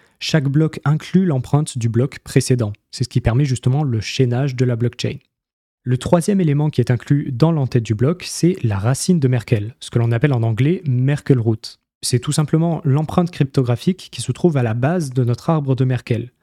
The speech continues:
Je vous explique ce que c'est dans la partie suivante. Le quatrième élément de l'entête d'un bloc Bitcoin est l'horodatage du bloc, ce que l'on appelle en anglais time. C'est une mesure du temps auquel le bloc a été miné selon le mineur. Cette mesure est établie sur l'heure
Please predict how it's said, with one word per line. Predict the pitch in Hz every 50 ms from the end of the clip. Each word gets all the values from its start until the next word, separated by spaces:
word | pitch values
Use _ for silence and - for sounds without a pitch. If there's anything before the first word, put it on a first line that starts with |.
| _
Je | - 120
vous | 113 123 120 127
explique | 120 - - 151 139 -
ce | - -
que | 117
c'est | 107 - - 156 170 180 -
dans | 156 131 127 139
la | 147 143
partie | 131 143 139 - -
suivante. | - - 123 113 104 98 - _ _ _ _ _ _ _ _
Le | - 123
quatrième | 120 - 170 165 - - 190 190 180
élément | 160 139 131 135 147 151
de | 143 123 117
l'entête | 113 117 123 - 143 135 120
d'un | 123 117 107
bloc | 107 113 123 117 113
Bitcoin | 110 113 - - - 151 160 180 196 185 -
est | 160 131 113 110
l'horodatage | 113 127 147 147 151 180 165 170 151 - - 170 170 147 131
du | - 139
bloc, | 123 123 120 110 - - - _ _ _
ce | -
que | - 123
l'on | 120 117 113
appelle | 113 113 - 160 151
en | 127 113
anglais | 113 110 107 131 156 180
time. | 175 - - - 123 107 107 104 101 98 _ _ _ - - _ _
C'est | - - 110 - -
une | 123 120
mesure | 131 151 156 139 143 160 139
du | 120 120 113
temps | - - 170 190 214 220
auquel | - 160 131 - - 160 156
le | 135 120 117
bloc | 110 104 135 156 175 170 - -
a | 127 120
été | 113 - - 127
miné | 123 120 117 117 127 147 175 202 - -
selon | - - - - - 180 180 180
le | 180 170
mineur. | 156 147 135 123 117 104 98 - _ _ _ _ _
Cette | - - 117 -
mesure | 139 139 147 190 196
est | 165 - -
établie | 131 - 139 135 175
sur | - - - 135 123
l'heure | 127 151 165 - -